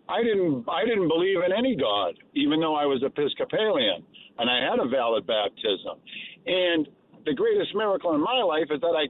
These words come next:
came into the Catholic Church and everything makes sense.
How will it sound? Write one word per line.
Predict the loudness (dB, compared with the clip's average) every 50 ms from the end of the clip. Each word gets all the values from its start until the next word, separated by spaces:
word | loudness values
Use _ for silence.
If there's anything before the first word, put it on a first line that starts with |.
| -2
came | -2 0 0 0 0
into | 0 0 0
the | 0 0 -2
Catholic | -2 -2 -2 -2 -4 -4 -4 -6 -6 -4 -6 -2
Church | 0 0 2 2 2 0 0 -2 -4 -6 -8 -12 _ _ -20 -20 -20 -20 -20 -20 _ _
and | -2 -2 -2 -2 -2
everything | -2 0 0 -2 -2 0 -2 0 0 2 2
makes | 2 0 0 -2 -4 -8 -4 -2
sense. | -2 0 0 -2 -2 -4